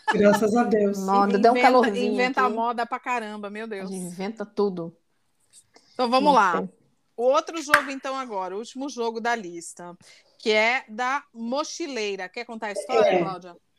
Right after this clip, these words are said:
Speaker 1: A mochileira é uma amiga minha, ela, é, eu tenho várias amigas que moram no exterior, mas é uma amiga minha que é,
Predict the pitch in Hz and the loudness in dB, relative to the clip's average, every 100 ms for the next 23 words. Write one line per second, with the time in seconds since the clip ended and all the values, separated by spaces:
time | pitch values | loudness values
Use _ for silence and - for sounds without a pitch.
0 | _ _ - 208 220 - 240 254 269 277 | _ _ 0 4 6 6 4 6 8 8
1 | 269 262 254 233 214 233 254 269 - 208 | 6 4 4 4 4 4 4 2 0 0
2 | 196 196 196 185 185 185 180 175 175 - | 2 2 0 -2 -2 -2 -4 -6 -8 -14
3 | _ _ _ _ _ _ _ _ 202 175 | _ _ _ _ _ _ _ _ -4 0
4 | 175 170 175 170 175 - 175 208 190 208 | 0 0 -2 -6 -10 -14 0 4 6 6
5 | 233 240 226 - - 214 202 214 208 202 | 6 4 2 2 0 2 2 4 0 0
6 | 233 202 175 170 - - - - _ - | 4 6 4 2 -6 -20 -20 -20 _ 4
7 | 190 208 214 220 214 214 208 220 220 - | 6 8 6 6 6 6 6 6 4 2
8 | 220 | 4